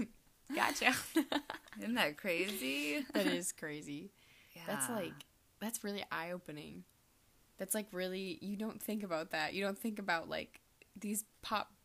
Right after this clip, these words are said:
Speaker 1: pop brands, like,
Speaker 2: Mm-hmm.
Speaker 1: so-, sugary soft drinks, <laughs> dental hygienist side, like,
Speaker 2: Will they ruin
Speaker 1: "Bleh,
Speaker 2: you?
Speaker 1: have your teeth."
Speaker 2: <laughs>
Speaker 1: But, like, that's crazy that they get all the way out there, but then our, our gospel isn't even out there, too.
Speaker 2: Mm,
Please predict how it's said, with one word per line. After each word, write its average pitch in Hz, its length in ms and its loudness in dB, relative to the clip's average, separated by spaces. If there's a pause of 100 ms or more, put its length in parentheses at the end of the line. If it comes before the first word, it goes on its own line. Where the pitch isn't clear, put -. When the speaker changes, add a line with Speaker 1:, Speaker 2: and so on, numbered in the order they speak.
(100)
Speaker 1:
pop - 300 -4
brands, 147 320 -6
like, - 340 -6
Speaker 2:
Mm-hmm. 180 420 -4
Speaker 1:
so-, 208 540 8
sugary 208 760 4
soft 202 400 6
drinks, 160 440 -4 (160)
<laughs> 208 180 0
dental 208 200 2
hygienist 196 420 6
side, 165 340 6
like, 160 320 0 (140)
Speaker 2:
Will 147 140 -4
they 175 100 2
ruin 196 280 6
Speaker 1:
"Bleh, 262 180 12
Speaker 2:
you? 175 100 8
Speaker 1:
have 233 200 12
your 226 140 6
teeth." 214 380 4 (240)
Speaker 2:
<laughs> 285 240 4
Speaker 1:
But, 190 400 6
like, 208 120 2
that's 240 160 2
crazy 220 340 0
that 175 200 -2
they 190 160 2
get 196 160 0
all 175 140 2
the 170 60 -4
way 165 120 -2
out 165 220 -4
there, 170 180 -2
but - 240 -6
then 180 160 -2
our, 175 320 -2 (760)
our 185 200 0
gospel 165 480 2
isn't 165 200 -8
even 71 180 -10 (100)
out - 100 -16
there, - 160 -10
too. - 400 -8
Speaker 2:
Mm, 160 260 -8